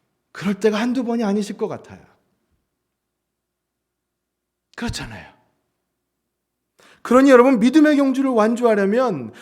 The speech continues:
우리로서도 인내, 애쓰는 모습이 있어야 하지만 하나님도 마찬가지세요. 하나님 우리를 보고 얼마나 지금 참고 계시겠어요?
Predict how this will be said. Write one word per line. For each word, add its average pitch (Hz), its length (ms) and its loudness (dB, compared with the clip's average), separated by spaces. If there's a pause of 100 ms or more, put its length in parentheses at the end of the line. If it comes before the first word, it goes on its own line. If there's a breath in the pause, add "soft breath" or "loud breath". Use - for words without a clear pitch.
(120 loud breath)
우리로서도 285 680 4
인내, 285 640 4
애쓰는 370 520 8
모습이 240 280 0
있어야 190 220 2
하지만 165 440 -4 (340 loud breath)
하나님도 190 600 -6
마찬가지세요. 139 760 -12 (640)
하나님 190 440 -8
우리를 175 240 -8
보고 165 240 -14
얼마나 233 420 -6
지금 175 240 -10
참고 185 300 -10
계시겠어요? 135 640 -14